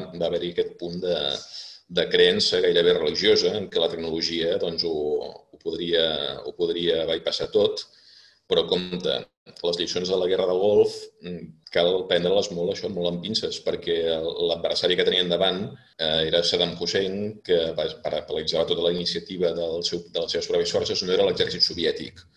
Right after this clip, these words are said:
Per tant, són unes lliçons que s'han d'anar a agafar-les amb molta cura a l'hora de dir que no, que el, el tema de les xifres no compta i que una, una guerra industrial s'ha de donar, s'ha de donar per descomptada i que ja no passarà.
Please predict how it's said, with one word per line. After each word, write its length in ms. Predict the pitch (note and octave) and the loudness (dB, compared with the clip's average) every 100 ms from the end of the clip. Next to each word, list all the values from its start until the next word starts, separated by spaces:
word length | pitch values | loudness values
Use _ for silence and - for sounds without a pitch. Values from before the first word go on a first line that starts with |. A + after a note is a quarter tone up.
| _ | _
Per 140 | - D#2+ G2 | -4 0 2
tant, 240 | F#2 G2+ F#2 | 2 2 0
són 160 | F2+ F#2 | 0 0
unes 160 | F2+ | -2
lliçons 280 | F2 F#2 - | -2 -2 -4
que 80 | - | -2
s'han 240 | F2+ F2+ F2+ | -2 -2 -2
d'anar 240 | F2 F2 F#2+ F#2 G2+ - _ _ | 0 0 -2 -4 -6 -10 _ _
a 100 | F2+ D#2+ | -12 -10
agafar-les 500 | E2+ E2+ E2+ F2+ F2+ | -10 -8 -6 -2 -2
amb 100 | F2 | 0
molta 240 | F2+ F2+ E2 | -2 -2 -2
cura 260 | F2+ F2+ G2+ - - _ D2+ | 2 2 0 -4 -16 _ -6
a 100 | D#2+ | 0
l'hora 220 | E2 F2 | 4 6
de 120 | E2 | 4
dir 140 | F2 F2 | 2 -2
que 120 | F#2+ F2+ E2 | 0 0 0
no, 160 | E2 D2+ | -4 -2
que 120 | C#2+ | -2
el, 320 | C2+ C#2 D2 D2+ D#2 | -2 -4 -4 -4 -6
el 140 | D#2 | -6
tema 160 | E2+ E2+ | -4 -2
de 60 | F2 | -2
les 100 | D#2+ | -2
xifres 360 | F2+ F2 E2 F2 | -6 -4 -6 -6
no 80 | F2 | -4
compta 760 | G2+ G2+ - A2 A#2 B2+ A#2+ F2+ | -4 0 0 2 2 0 -4 -8
i 140 | F2+ F2 | -8 -4
que 160 | F2 D#2+ E2 G2 - - | -2 -2 -2 -8 -10 -4
una, 760 | F2+ F2+ E2+ E2+ E2 E2 E2 | 0 0 0 0 2 2 0
una 240 | D#2+ F2 E2+ | 0 0 2
guerra 540 | E2+ E2+ E2+ E2 E2 | 0 2 2 2 2
industrial 880 | E2 F2 F2+ - - F2+ F2+ F2+ G2 | 0 0 2 0 2 4 4 4 2
s'ha 220 | - E2+ | 2 0
de 100 | D#2+ | 0
donar, 580 | E2+ E2 D#2 D2+ D2 C#2+ | -2 -2 -2 -2 -4 -4
s'ha 180 | - E2+ | 0 0
de 120 | E2 | 0
donar 300 | E2 E2 D2 | -2 -4 -4
per 100 | E2 E2 | -4 -4
descomptada 720 | D#2+ D#2+ D2+ D#2+ E2 D2+ E2 | -2 -2 -4 -6 -4 -2 0
i 60 | F#2 | 0
que 100 | D2 | 0
ja 80 | C2 | 0
no 60 | - | -2
passarà. 280 | - - | -6 -10